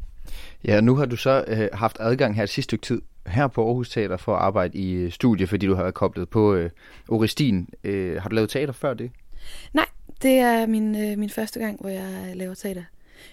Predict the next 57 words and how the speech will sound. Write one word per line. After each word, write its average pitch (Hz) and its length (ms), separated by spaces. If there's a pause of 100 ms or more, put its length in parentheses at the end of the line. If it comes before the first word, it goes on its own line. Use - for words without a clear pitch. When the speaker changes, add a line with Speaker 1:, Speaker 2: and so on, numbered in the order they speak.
Speaker 2:
En 247 80
sætning, 262 320
jeg 202 120
fik 202 100
sagt 196 380
rigtig, 214 260
rigtig 196 220
mange 185 180
gange 190 220
den 196 80
første 180 320
dag. 180 180 (440)
Jeg - 80
tror, 226 120
jeg 190 100
havde 190 140
lyst 208 160
til 220 100
sådan 208 140
at, 180 180
som 202 260
sådan 208 160
en 185 80
disclaimer 208 540
på 214 140
en 180 80
cigaretpakke 175 760
eller 175 220
sådan 185 160
noget. 165 180
Sådan, 175 180 (140)
"Jeg 320 80
har 349 60
aldrig 403 180
lavet 359 120
teater 370 260
før! 285 320 (320)
Jeg 285 100
ved 381 140
ikke 311 120
noget! 311 280 (380)
I 247 60
må 262 120
ikke, 294 240
I 269 60
må 269 100
ikke 320 240
tro, 339 220
jeg 214 180
ved 269 140
noget, 220 220
fordi 220 260
jeg 202 120
ved 233 160
intet." 190 380
<laughs> 147 200 (320)
Øhm, 170 360